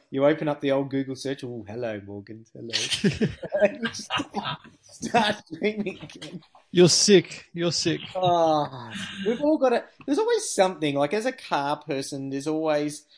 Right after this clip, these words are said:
Speaker 1: it's like if you were into renovating houses, you'd be dreaming about the next house you're gonna buy and renovate.
Speaker 2: Yeah.
Speaker 1: You know, I think it'd be very unnatural if a car person didn't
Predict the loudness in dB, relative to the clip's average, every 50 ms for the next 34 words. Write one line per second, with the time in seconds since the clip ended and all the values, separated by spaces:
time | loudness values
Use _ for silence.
0 | _ -6 -4 -4 -2 -2 -4 -4 -2 0 0 0 0 -2 -2 -4 -2 -2 -2 -2
1 | 0 0 0 0 0 -2 -2 -4 -6 -6 -6 -6 -6 -6 -6 -6 -6 -8 -10 -8
2 | -6 -6 -6 -6 -8 -8 -6 -4 -4 -4 -4 -6 -6 -6 -6 -8 -8 -10 -12 -12
3 | -12 -10 -8 -8 -6 -6 -8 -10 -10 -10 -10 -10 -8 -8 -8 -8 -10 -10 -12 -12
4 | -12 -12 -12 -12 -14 -14 _ _ -12 -10 -8 -8 -6 -6 -4 -6 -6 -6 -6 -6
5 | -4 -2 -2 -2 -2 -2 -2 0 2 2 2 2 0 -2 -2 -2 -4 -4 -4 -6
6 | -10 -10 -8 -8 -8 -10 -12 -12 -10 -8 -8 -8 -6 -6 -8 -8 -8 -10 -12 -14
7 | -12 -12 -12 -10 -10 -10 -10 -12 -14